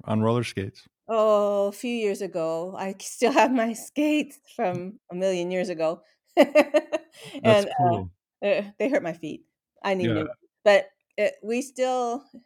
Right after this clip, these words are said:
Speaker 2: it's kind, it was kinda scary because, you know, you're afraid of falling now. Back when you're young, you're not afraid of falling or doing anything. We just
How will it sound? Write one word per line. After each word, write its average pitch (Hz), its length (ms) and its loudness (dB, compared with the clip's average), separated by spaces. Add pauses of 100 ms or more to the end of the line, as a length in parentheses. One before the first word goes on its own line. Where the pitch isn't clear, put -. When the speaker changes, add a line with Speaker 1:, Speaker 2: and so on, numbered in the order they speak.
(100)
Speaker 2:
it's 240 220 -6
kind, 302 280 -4
it 233 40 -4
was 254 140 -4
kinda 330 200 -4
scary 247 300 -4
because, 196 420 -6
you 185 80 -8
know, 175 120 -8
you're 170 100 -8
afraid 180 260 -8
of 147 140 -8 (320)
falling 180 360 -4
now. 160 380 -6 (240)
Back 226 240 2
when 214 120 0
you're 175 100 -2
young, 185 320 0
you're 170 80 -6
not 175 200 -4
afraid 175 300 -4
of 165 100 -8
falling 170 440 -2
or 160 80 -6
doing 165 240 -6
anything. 175 360 -8
We 180 80 -10
just 170 360 -14